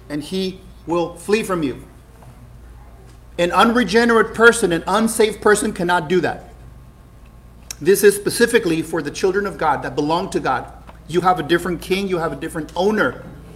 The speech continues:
And when that owner calls your voice, calls your name, when he offers a way of escape, Jesus says that his sheep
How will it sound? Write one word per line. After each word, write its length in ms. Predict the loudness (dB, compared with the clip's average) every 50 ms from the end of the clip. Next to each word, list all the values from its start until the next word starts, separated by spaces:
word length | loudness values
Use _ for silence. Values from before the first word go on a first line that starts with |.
| -20 -20 -20 -20 -8 -6
And 100 | -2 0
when 120 | 0 4 6
that 200 | 4 4 4 2
owner 360 | 4 4 6 6 6 6 4
calls 320 | 4 4 4 4 4 4 2
your 120 | 2 2
voice, 500 | 2 2 2 2 2 2 0 -2 -4 -8
calls 320 | -6 -2 0 0 0 0
your 100 | -2 -2
name, 460 | -2 -2 -2 0 -2 -2 -4 -6 -10 -18 -20 -20 -20 -12 -6
when 140 | -2 0 2
he 80 | 2 4
offers 360 | 6 4 6 6 4 4 4
a 40 | 2
way 120 | 2 2
of 80 | 2 0
escape, 500 | -2 -4 -2 -2 0 0 -2 -6 -10 -18 -20 -20 -20 -20 -20 -20 -20 -20 -20 -18 -12 -6
Jesus 380 | -4 -2 0 0 0 -2 0
says 340 | 2 4 4 4 2 0 -4
that 260 | -4 0 0 0 0 0
his 180 | -2 -2 -2
sheep 540 | -4 -6 2 6 6 8 8 6 4 0